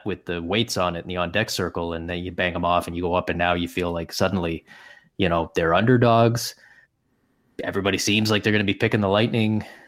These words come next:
You know, now it's kinda like you're, you're playing with house money a little bit, and what the hell, let's go out there and, uh, and, and, you know, maybe we,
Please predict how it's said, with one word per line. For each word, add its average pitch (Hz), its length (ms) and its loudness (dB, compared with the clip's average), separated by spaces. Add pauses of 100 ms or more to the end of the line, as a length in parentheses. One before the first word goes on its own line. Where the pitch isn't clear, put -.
(280)
You 92 160 -4
know, 87 420 -2
now 92 440 0
it's - 160 0
kinda 90 260 0
like 87 260 -2 (100)
you're, - 180 -4 (180)
you're 90 140 -6
playing 92 300 -2
with 82 100 -2
house 90 260 0
money 117 220 4
a 110 60 4
little 92 180 2
bit, 92 240 2
and 92 340 -4 (100)
what 104 160 -4
the 107 60 0
hell, 107 220 2
let's 87 160 -4
go 92 200 0
out 107 120 -2
there 92 240 2
and, 87 240 -6 (680)
uh, 85 460 2 (240)
and, 87 380 -8 (100)
and, 85 520 -8
you 95 40 -6
know, 90 80 -2
maybe 90 360 0
we, 90 400 -2